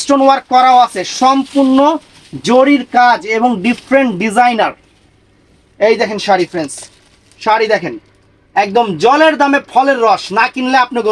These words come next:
লস। তবে এগুলার কোনো কালার, কোনো ডিজাইন, এর বাহিরে আমি কোনো কিছু দিতে পারবো না। আর আজকে সিকোয়েন্স আছে, সমস্যা নাই, ভিডিও দেখতে থাকেন। এই দেখেন ব্লাউজ পিসটা দেখা দাও, এটা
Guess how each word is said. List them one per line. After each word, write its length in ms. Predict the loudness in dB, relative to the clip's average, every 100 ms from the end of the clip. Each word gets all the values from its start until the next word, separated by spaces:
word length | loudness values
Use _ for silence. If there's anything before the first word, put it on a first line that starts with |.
| 2
লস। 160 | 0 -8 -20 _ _ -2
তবে 120 | 0
এগুলার 200 | 0 0 0
কোনো 120 | -2 0
কালার, 280 | 0 2 0 0
কোনো 120 | -2 -2
ডিজাইন, 280 | -2 0 0 -2 -16 -2 0
এর 100 | 2 0
বাহিরে 300 | 0 0 0 0
আমি 80 | -2
কোনো 120 | -4 -4
কিছু 140 | -6 -6
দিতে 120 | -2 0
পারবো 180 | -2 -6
না। 60 | -10 _ _ _ _ _ _ _ -4
আর 160 | 0 2
আজকে 160 | 0 -2 -4
সিকোয়েন্স 380 | -4 0 0 2 0
আছে, 140 | -2 -6 -4
সমস্যা 280 | -4 -2 -2
নাই, 100 | -2 -2
ভিডিও 180 | -4 -2
দেখতে 160 | -2 -2 -4
থাকেন। 200 | -4 -10 -16 _ _ _ _
এই 120 | -2 0
দেখেন 200 | 0 -4 -10 _ -8
ব্লাউজ 220 | -2 -2 -2
পিসটা 220 | -6 -2 0
দেখা 140 | 2 2
দাও, 120 | 0
এটা 120 | -2